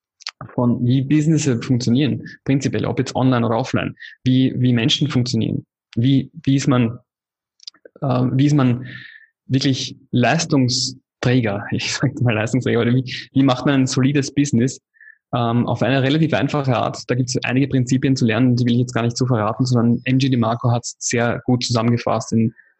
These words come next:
Fastline Millionär. Oder Millionär Fastline.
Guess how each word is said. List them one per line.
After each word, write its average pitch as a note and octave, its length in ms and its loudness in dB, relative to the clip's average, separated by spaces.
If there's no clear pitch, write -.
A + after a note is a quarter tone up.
Fastline A2 520 0
Millionär. G#2+ 460 2
Oder A#2 120 -2
Millionär A2+ 360 2
Fastline. - 460 -6